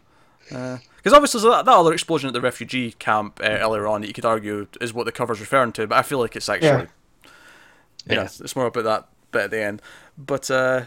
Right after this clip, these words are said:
Speaker 2: I, I was down with this. I mean, uh, there's other stuff they're setting up, though, 'cause she goes to the doctor, uh, to get checked up after, and the doctor's kinda ill. She keeps coughing.
Speaker 1: Yeah,
Speaker 2: And
Speaker 1: something's going on with her.
Speaker 2: yeah, and, like, the, the other doctor comes in and says, "Oh, you need to finish this by tonight." And she's like, "Oh,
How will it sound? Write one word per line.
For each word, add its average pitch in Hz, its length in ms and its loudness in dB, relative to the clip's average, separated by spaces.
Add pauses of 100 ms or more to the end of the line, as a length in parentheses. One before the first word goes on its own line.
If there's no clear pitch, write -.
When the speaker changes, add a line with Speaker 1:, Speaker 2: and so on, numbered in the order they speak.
(280)
Speaker 2:
I, 139 160 0
I 139 180 2
was 381 140 4
down 147 260 4
with 117 100 0
this. 110 180 2
I 147 80 2
mean, 160 120 2
uh, 131 180 -2
there's 165 120 0
other 233 160 6
stuff 220 220 0
they're 160 80 -2
setting 156 280 2
up, 160 100 -2
though, 180 100 -2
'cause 175 140 -8
she 160 80 -4
goes 175 200 -4
to 214 80 -4
the 185 80 0
doctor, 131 440 -2 (760)
uh, 117 400 2 (340)
to - 100 -12
get 123 180 0
checked - 320 -2
up 113 280 -4
after, 117 420 -2
and 120 200 -2
the 131 60 -2
doctor's 170 440 2
kinda 127 280 -2
ill. 113 320 0
She - 100 -10
keeps - 180 -12
coughing. 98 520 -4 (600)
Speaker 1:
Yeah, 113 280 0
Speaker 2:
And 110 160 -2
Speaker 1:
something's 135 260 2
going 117 220 4
on 113 100 2
with 104 120 -2
her. 107 240 -2 (120)
Speaker 2:
yeah, 139 360 0
and, 127 280 -4
like, 117 280 -4
the, 120 560 -8
the 131 100 -4
other 147 160 2
doctor 143 280 0
comes 127 160 -12
in 131 40 -2
and 123 60 -4
says, 120 120 -6
"Oh, 120 60 2
you 123 80 2
need 139 80 0
to 139 40 -4
finish 123 220 -4
this 123 100 -6
by 107 140 -4
tonight." 190 640 2
And 117 280 -8
she's 117 200 -10
like, 107 160 -4
"Oh, - 20 -2